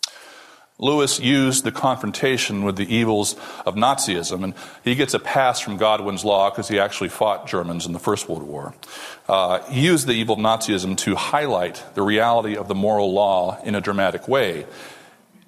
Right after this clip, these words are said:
"If your moral ideas can be true," he argued, "and those of the Nazis less true, then there must be something,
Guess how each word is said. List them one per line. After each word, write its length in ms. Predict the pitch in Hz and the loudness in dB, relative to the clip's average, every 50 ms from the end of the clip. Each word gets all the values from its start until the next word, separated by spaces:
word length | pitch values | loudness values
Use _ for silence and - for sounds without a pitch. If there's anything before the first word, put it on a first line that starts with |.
| _ | _
"If 400 | - 135 165 190 185 - - - - - | 2 2 4 4 2 0 -8 -10 -6 0
your 180 | 139 139 127 | 2 2 2
moral 380 | 120 127 135 139 139 135 123 - | 4 4 4 6 6 4 4 4
ideas 580 | 123 123 117 110 113 117 110 107 101 95 92 | 2 2 2 0 0 2 4 4 4 2 0
can 220 | - - - 104 92 | -2 -2 -2 -2 0
be 100 | 95 92 | -2 -4
true," 460 | - - - - 156 180 196 190 131 | -4 -4 -2 2 2 2 4 2 0
he 180 | 95 98 90 78 | 0 -2 -2 -2
argued, 480 | 82 82 80 78 - 80 78 - - - - - _ _ _ _ - | -2 -6 -6 -8 -10 -12 -12 -12 -14 -18 -20 -20 _ _ _ _ -2
"and 180 | 117 113 113 | -2 0 2
those 380 | 107 131 147 156 156 151 135 139 | 2 4 4 4 4 2 2 0
of 100 | - 113 | -2 -2
the 80 | 113 113 | 0 2
Nazis 720 | 110 113 117 110 - - - 104 98 95 95 90 - - - - | 4 4 2 2 0 -2 -2 0 2 2 2 2 0 -2 -6 -8
less 460 | 92 92 98 113 139 165 165 - - | -4 -2 2 2 2 2 2 -2 -4
true, 420 | - - - - 76 - - - - - - _ _ _ _ _ - - - - - - - _ _ _ - | -4 -4 -6 -6 -6 -8 -10 -14 -16 -20 -20 _ _ _ _ _ -20 -20 -20 -20 -20 -20 -20 _ _ _ -2
then 180 | - 135 151 170 | 0 2 2 4
there 140 | 175 175 175 | 4 2 4
must 320 | 180 196 208 196 - - | 4 2 2 0 -2 -6
be 120 | - 156 131 | -6 -6 -4
something, 720 | - - - - - 165 160 - - - 85 - - - | -2 -2 0 0 0 0 0 -2 -8 -12 -12 -12 -14 -18